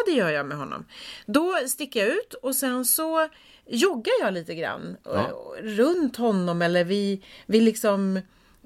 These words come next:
Speaker 1: jag sätter honom i en park och så springer jag runt park. Alltså, förstår jag menar? Att man
Speaker 2: Ja.
Speaker 1: liksom, man ser till att röra på sig lite mer,
Speaker 2: Ja.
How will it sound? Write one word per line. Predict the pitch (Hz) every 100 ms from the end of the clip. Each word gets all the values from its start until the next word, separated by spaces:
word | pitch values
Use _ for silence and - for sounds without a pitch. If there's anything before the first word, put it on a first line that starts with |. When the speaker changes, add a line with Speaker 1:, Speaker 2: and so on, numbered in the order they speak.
| -
Speaker 1:
jag | 220 220 226
sätter | 254 240
honom | 233 220 233 262
i |
en | 220
park | - - 240 -
och | 180
så | 214
springer | 226 240 233
jag | 214
runt | 302 339 220 - -
park. | 170 156 - -
Alltså, | 220 247
förstår | 254
jag | 254
menar? | 254 220
Att | 196
man | 233
Speaker 2:
Ja. | 233
Speaker 1:
liksom, | 233 226 220
man | 233 233 226 -
ser | - 254
till | - 269 233
att | 226
röra | 226 214
på | 233 180
sig | 180
lite | 175 175 170
mer, | 180 226 226 131 80 - 139
Speaker 2:
Ja. | 90 95